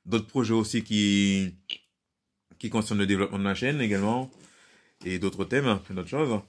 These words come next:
Donc, je vais vous présenter un peu les choses que j'ai achetées au courant de ce mois de janvier. Euh, tout ce qui concerne les échanges en rétro gaming, commandes Vinted. Tout d'abord, je vais commencer par les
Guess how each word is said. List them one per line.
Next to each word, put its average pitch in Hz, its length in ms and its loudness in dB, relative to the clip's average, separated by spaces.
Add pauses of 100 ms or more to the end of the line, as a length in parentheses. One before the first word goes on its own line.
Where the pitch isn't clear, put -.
(420)
Donc, 165 340 2
je 175 60 0
vais 131 180 0
vous 147 60 2
présenter 156 260 -2
un - 40 -18
peu 135 60 -8
les 120 120 -4
choses 113 240 -4
que 113 120 -2
j'ai 104 800 0 (140)
achetées 110 240 -8
au 107 80 -4
courant 101 320 -10
de 95 720 -4
ce - 120 -18
mois 95 140 -6
de 92 140 -6
janvier. 92 400 -4 (1200)
Euh, 92 180 -4
tout 90 160 -8
ce 101 60 -10
qui - 60 -12
concerne 113 280 -2
les 101 160 -2
échanges 113 720 0
en 98 240 -2
rétro 98 240 -4
gaming, 104 340 -2
commandes 101 300 -4
Vinted. 113 540 -4
Tout 113 80 -10
d'abord, 117 240 0
je 113 120 -2
vais 110 60 0
commencer 117 360 -6
par 104 200 -4
les 101 280 0